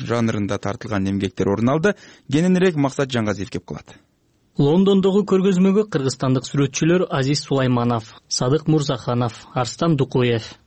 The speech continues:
Speaker 2: Залкар Токтогулов жана Элдияр Шаршембиевдин кырктай эмгеги коюлган. Алардын арбын бөлүгүн негизинен заманбап импрессионизм,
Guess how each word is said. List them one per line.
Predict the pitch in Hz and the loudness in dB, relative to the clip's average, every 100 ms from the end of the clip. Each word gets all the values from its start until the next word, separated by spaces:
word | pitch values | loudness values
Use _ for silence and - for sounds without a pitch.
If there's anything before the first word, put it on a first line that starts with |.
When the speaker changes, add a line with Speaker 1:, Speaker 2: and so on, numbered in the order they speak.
| - | -8
Speaker 2:
Залкар | 131 131 160 - | -4 -2 -4 -4
Токтогулов | 151 - 120 139 147 | -6 -2 0 2 0
жана | - 156 165 156 | 0 2 2 0
Элдияр | 156 131 127 131 | 0 0 0 0
Шаршембиевдин | - 135 - 123 123 139 160 - 185 185 - | 0 -4 -2 0 2 2 0 0 2 2 -2
кырктай | - 143 - 170 147 | -4 -4 0 2 2
эмгеги | 131 123 131 | 2 0 0
коюлган. | 131 120 113 113 117 110 _ - - - _ - | 0 0 0 0 -2 -4 _ -20 -20 -20 _ -2
Алардын | 151 175 196 165 | 0 2 2 2
арбын | 135 135 139 | 2 2 2
бөлүгүн | 147 160 202 190 | 2 2 4 4
негизинен | 135 127 123 151 156 | 4 2 2 2 2
заманбап | 131 127 123 151 - - | 0 0 0 -2 -6 -2
импрессионизм, | 143 143 143 - 143 127 127 120 127 | 0 2 0 0 0 2 2 2 0